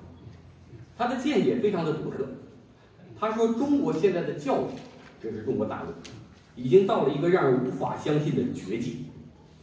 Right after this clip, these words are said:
因为中国现在越来越把这个教育当中把惩戒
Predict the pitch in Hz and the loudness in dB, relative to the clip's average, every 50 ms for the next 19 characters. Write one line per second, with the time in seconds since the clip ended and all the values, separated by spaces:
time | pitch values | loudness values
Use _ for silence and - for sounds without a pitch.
0 | - - - 202 220 233 233 233 - 277 254 233 220 226 254 247 247 220 226 294 | -16 -6 -2 0 0 2 2 2 2 2 2 2 2 4 4 6 6 6 4 4
1 | 294 202 175 - 180 190 190 - - - - - 139 135 - - - 151 131 131 | 4 4 4 6 8 6 6 6 6 -2 2 2 2 2 4 2 4 4 4 4
2 | 131 143 135 139 151 - - 170 151 - - - 110 101 95 98 - - 202 180 | 4 4 4 4 2 2 0 -2 -2 -4 -6 -8 -8 -6 -6 -6 -4 0 2 2
3 | - | 2